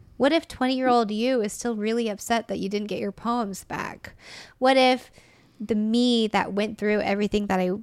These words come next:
did in Florida is still there and still being like,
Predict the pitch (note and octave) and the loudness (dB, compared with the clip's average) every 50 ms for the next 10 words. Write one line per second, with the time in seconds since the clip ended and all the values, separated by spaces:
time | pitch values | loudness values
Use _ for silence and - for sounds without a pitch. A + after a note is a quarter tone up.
0 | _ _ _ _ - - A3 A3 A3 G#3+ G3 G#3 - - G3 G3+ G3+ - - G#3+ | _ _ _ _ 0 2 4 4 4 4 2 0 -4 -2 -4 -4 -4 -6 -6 -4
1 | G#3 A3 B3 B3+ B3 A3+ G3+ G3 F#3+ G3 G3 G#3 A3 A3+ _ _ _ _ _ _ | 0 2 2 2 2 2 2 2 2 2 0 0 -2 -6 _ _ _ _ _ _
2 | _ _ _ _ G#3 A#3 A3 - - - - B3+ B3+ B3+ A3 - F#3 F3 G3+ A3 | _ _ _ _ 0 0 0 -2 -10 -4 -2 -2 -2 -2 -2 -2 -2 -2 0 0
3 | G3+ F3+ E3 E3 F3+ G3 G3+ - _ _ _ _ _ - G3+ G#3 G3+ G3+ F#3+ - | -2 -2 -2 -4 -6 -8 -10 -12 _ _ _ _ _ -2 -2 0 0 -2 -4 -8
4 | - - A#3 A3 A3 G#3+ G#3 - G3+ G3+ G#3 G#3 G3+ F#3+ F#3+ G3 - | -6 -2 0 0 0 0 0 0 0 0 0 -2 -2 -2 -2 -2 -4